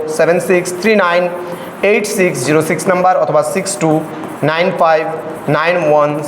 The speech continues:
সিক্স টু এইট টু নাম্বার। ক্যালকাটা ইউনিভার্সিটির যারা স্টুডেন্টরা রয়েছো, তোমাদের প্রত্যেককে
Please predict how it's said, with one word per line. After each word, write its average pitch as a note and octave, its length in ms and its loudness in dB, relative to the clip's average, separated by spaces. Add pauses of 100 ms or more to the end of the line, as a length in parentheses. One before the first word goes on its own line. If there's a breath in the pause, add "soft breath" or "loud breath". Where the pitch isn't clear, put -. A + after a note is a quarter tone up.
সিক্স E3+ 200 -4
টু C#3+ 240 0 (120)
এইট C#3 160 0
টু B2 80 -2
নাম্বার। A2+ 240 2 (340 loud breath)
ক্যালকাটা F#3+ 360 2
ইউনিভার্সিটির A3 580 2
যারা E3+ 220 2
স্টুডেন্টরা F3 460 2
রয়েছো, E3+ 420 4
তোমাদের C3+ 280 2
প্রত্যেককে G3+ 600 0